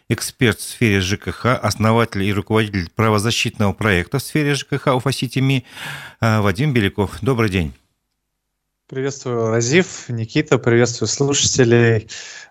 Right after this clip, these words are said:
Speaker 2: Э, то большое количество, которое присоединилось к, э, каналу «Аспекты» за последнее время, потому что мы в крайний раз выходили, по-моему,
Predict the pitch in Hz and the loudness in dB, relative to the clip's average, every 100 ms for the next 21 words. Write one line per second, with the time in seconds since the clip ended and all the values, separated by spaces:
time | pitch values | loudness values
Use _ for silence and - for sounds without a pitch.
0 | - 110 107 - - 120 117 - 123 117 | -10 -4 -2 0 4 6 6 6 4 6
1 | 123 123 - - 113 110 104 113 120 110 | 4 4 2 0 2 0 0 -2 0 2
2 | 113 101 - - 110 104 101 101 101 98 | 4 4 2 -2 2 4 4 2 2 0
3 | 98 - - 113 113 104 - 117 110 104 | -4 -12 0 4 6 6 4 2 2 -2
4 | 107 107 - 104 104 117 156 139 127 127 | 0 2 2 2 6 6 6 6 2 -2
5 | - 107 107 - 107 110 107 _ - - | -8 -6 -4 -4 -2 -2 -2 _ -20 -20
6 | - _ - - 123 117 117 113 - 107 | -20 _ -10 2 4 6 4 4 2 -2
7 | 110 113 110 110 107 107 104 101 101 101 | 0 0 0 0 0 0 -2 -2 -4 -6